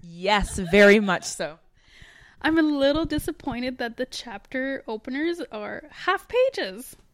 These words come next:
Speaker 2: Chapter openers are often the time to kind of do a big splash, to be like, "We're in a new section, look at us." And here
Speaker 1: It's pretty much always a half page illustration with the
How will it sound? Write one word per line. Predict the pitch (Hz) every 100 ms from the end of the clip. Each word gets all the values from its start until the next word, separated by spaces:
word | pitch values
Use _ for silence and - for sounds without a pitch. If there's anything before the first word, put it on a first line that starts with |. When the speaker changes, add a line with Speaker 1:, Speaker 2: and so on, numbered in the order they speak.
| _ _ -
Speaker 2:
Chapter | - 339 339 302
openers | 247 269 254 254
are | 240 226
often | 220 208 - - 220 220
the |
time | 226 - 214 208 220
to | - 233
kind | - 220
of | 208 220 226
do | 220 240 233
a | 220
big | 214 220 220
splash, | - - - 233 202 269 -
to | -
be | 254
like, | 254 247 -
"We're | 339 349
in |
a | 214
new | 208 226 349 403 294
section, | - 294 - - 285 214 202 226
look | 330 359 370 349
at | 302 269 -
us." | 226 190 - - - - - - _
And | - 247
here | 262 - 285 302 302 294 - -
Speaker 1:
It's | -
pretty | - 214
much | 202 202 202 -
always | 190 196 190 190 185 185 -
a | 180
half | 175 180 175
page | - 180 180
illustration | 180 180 - 165 - 160 160
with | 160 156 151 _ - - _ _
the | 180 165 160